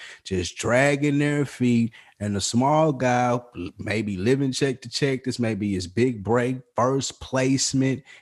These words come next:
anything of that nature. It's quarantine, so the company feel like, "Oh, well,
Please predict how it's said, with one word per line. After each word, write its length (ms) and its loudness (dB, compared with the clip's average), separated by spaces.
anything 580 2
of 100 0
that 220 2
nature. 480 0
It's 360 0
quarantine, 880 0
so 140 0
the 80 0
company 340 -2
feel 160 -4
like, 120 0
"Oh, 100 0
well, 420 0